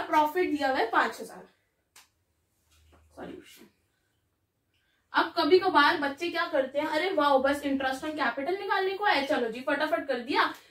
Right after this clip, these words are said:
सत्तर हजार का पांच परसेंट plus दस हजार का पांच परसेंट, चलो जी question complete।" नहीं, ये गलत हो जाएगा। मैंने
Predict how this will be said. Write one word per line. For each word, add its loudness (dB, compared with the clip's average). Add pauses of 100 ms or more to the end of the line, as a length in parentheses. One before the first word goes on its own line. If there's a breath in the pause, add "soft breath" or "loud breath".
(100)
सत्तर 2
हजार 4
का -6
पांच 0
परसेंट 0 (180 loud breath)
plus 0
दस 2
हजार 2
का 0
पांच 0
परसेंट, 0 (300 loud breath)
चलो 2
जी -2
question 0
complete।" -6 (160)
नहीं, -4
ये -8
गलत -2
हो -2
जाएगा। 2
मैंने 0